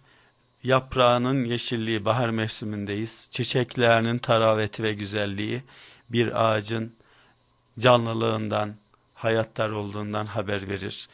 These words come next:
Yine semerelerinin tazeliği hakeza öyle. İşte Hazreti Muhammed Aleyhisselatü Vesselam'ın dost ve düşmanın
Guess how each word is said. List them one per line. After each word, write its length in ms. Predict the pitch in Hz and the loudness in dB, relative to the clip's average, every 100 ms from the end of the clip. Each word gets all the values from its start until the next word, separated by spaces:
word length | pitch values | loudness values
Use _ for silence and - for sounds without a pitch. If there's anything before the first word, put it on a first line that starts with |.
| - - | -20 -4
Yine 260 | 117 117 | 0 0
semerelerinin 840 | 107 127 113 113 110 113 110 110 110 | 0 0 0 2 2 2 0 -2 -4
tazeliği 600 | - 107 104 107 107 107 | 2 2 2 -2 -2 -2
hakeza 500 | 110 - 101 98 101 | -4 -4 -4 -2 -2
öyle. 420 | 101 98 104 151 - - - - _ _ _ _ _ | -2 -2 -4 -6 -10 -20 -20 -20 _ _ _ _ _
İşte 240 | - - 123 | -6 -2 -2
Hazreti 520 | 104 117 110 131 131 | 0 -2 0 -2 2
Muhammed 360 | 120 120 131 147 | 4 6 4 4
Aleyhisselatü 640 | 123 123 - 120 120 117 | 4 4 2 0 0 -2
Vesselam'ın 840 | 110 - 113 113 110 117 117 101 | -4 -2 2 4 4 2 0 -2
dost 380 | 104 165 - - | 2 2 0 -2
ve 160 | 131 113 | -2 -2
düşmanın 680 | 117 - 117 113 117 107 | -6 -4 -2 -2 -2 -6